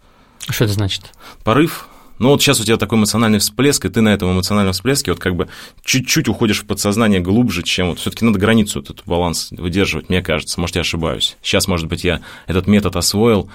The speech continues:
Speaker 2: и вот сколько уже щас, две книги на этом методе написаны, и, ну, наверное, третья уже будет, а, финально, надо что-то ещё искать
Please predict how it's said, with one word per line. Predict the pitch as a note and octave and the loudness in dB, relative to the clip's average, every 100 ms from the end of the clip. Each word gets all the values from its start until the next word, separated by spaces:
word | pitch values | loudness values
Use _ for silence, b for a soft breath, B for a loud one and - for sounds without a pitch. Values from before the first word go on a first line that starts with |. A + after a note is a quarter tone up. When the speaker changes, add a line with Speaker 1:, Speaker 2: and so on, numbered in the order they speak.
| B B - | B B -6
Speaker 2:
и | F2 E2+ | 0 2
вот | E2+ E2 | 0 -2
сколько | - F2+ F2 D2 | -2 -4 -4 -8
уже | D2+ | -6
щас, | - C#2+ - B B - | -6 -8 -10 B B -4
две | F2 F#2+ | -2 2
книги | G#2 A2+ G2 | 4 4 4
на | F2 | 2
этом | E2+ E2 | 0 0
методе | F2+ F2 D#2+ | 0 -2 -4
написаны, | E2 E2 G#2+ A2 - D2+ C2+ A1 | -4 -2 -2 -2 -2 -4 -4 -4
и, | D2 | -4
ну, | C2+ D#2 | -4 -2
наверное, | E2+ G2 F#2 E2+ - _ | 0 2 2 -2 -6 _
третья | F2+ F2+ - | -2 -2 -4
уже | D2 C#2 D#2 D2+ C#2 B B B | -8 -6 -4 -6 -10 B B B
будет, | F2+ D#2 D2+ C#2+ - | -10 -8 -8 -10 -12
а, | - A#1+ A1+ | -10 -10 -10
финально, | - F2 E2+ | -4 -2 -2
надо | D#2 | -2
что-то | - - | -6 -8
ещё | - C2 | -6 -6
искать | - - - - | -8 -14 -18 -20